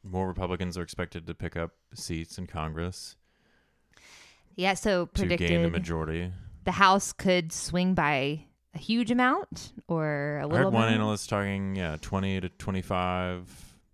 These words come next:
Speaker 1: additional Republican seats.
Speaker 2: I think that's
Speaker 1: Up
Speaker 2: a
Speaker 1: to, like,
Speaker 2: conservative estimate.
Speaker 1: Yeah, up to, like, thirty-five. I
Speaker 2: Mm-hmm.
Speaker 1: think the factoid there would, that w-, was that would be the largest Republican majority since, like, the twenties, which just sounds un-, unbelievable. But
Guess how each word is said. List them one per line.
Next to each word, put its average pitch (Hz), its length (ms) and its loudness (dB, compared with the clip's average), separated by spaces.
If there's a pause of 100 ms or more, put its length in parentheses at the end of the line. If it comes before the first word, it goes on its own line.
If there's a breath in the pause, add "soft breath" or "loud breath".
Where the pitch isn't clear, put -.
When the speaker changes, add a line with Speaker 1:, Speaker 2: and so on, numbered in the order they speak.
(420)
Speaker 1:
additional 90 460 -2
Republican 87 440 -4
seats. - 640 -6 (100)
Speaker 2:
I 180 40 -8
think 185 120 -2
that's 180 160 -2
Speaker 1:
Up 190 100 0
Speaker 2:
a 190 40 0
Speaker 1:
to, 127 80 2
like, 180 80 4
Speaker 2:
conservative 208 320 2
estimate. - 540 -8
Speaker 1:
Yeah, 87 180 0
up 90 80 -2
to, 101 100 0
like, 82 180 0
thirty-five. 98 960 -4 (300)
I 95 60 -6
Speaker 2:
Mm-hmm. 90 120 -6
Speaker 1:
think 185 320 -4
the 214 120 0
factoid 123 800 -2
there 101 280 0
would, 98 200 -2
that 92 80 -2
w-, 98 240 -4 (260)
was 92 220 -10
that 92 160 -2
would 92 120 -4
be 98 100 -2
the 87 120 -2
largest 87 500 -2
Republican 85 380 -8
majority 82 680 -6
since, - 480 -16
like, - 120 -20 (120)
the - 100 -18 (1000)
twenties, 196 1040 -8
which - 160 -12
just 165 160 -4
sounds 202 280 0
un-, 98 340 -2
unbelievable. 92 720 -4
But 69 180 -12